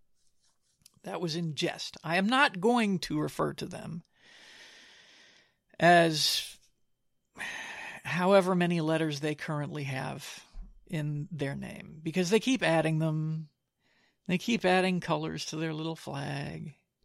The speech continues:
Because there's no limit to human imagination. Yes, I said human imagination, and there's a reason I said that, and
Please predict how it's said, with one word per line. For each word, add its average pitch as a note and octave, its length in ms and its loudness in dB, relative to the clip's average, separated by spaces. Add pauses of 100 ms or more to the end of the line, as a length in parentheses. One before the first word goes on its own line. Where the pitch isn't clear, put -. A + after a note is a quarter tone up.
(1040)
Because G#3 300 6
there's G3 260 6
no A#3 320 6
limit G3 500 4
to E3+ 120 0
human F3+ 280 2
imagination. D#3+ 760 0 (2000)
Yes, F3 380 4
I D#3 120 -2
said D3+ 280 -2
human D3+ 240 -6
imagination, D3+ 680 -6
and F3+ 140 -2
there's G#3+ 180 0
a A#3 60 -2
reason G3 300 -2
I - 120 -10
said - 260 -10
that, D3 200 -8
and D#3+ 160 -10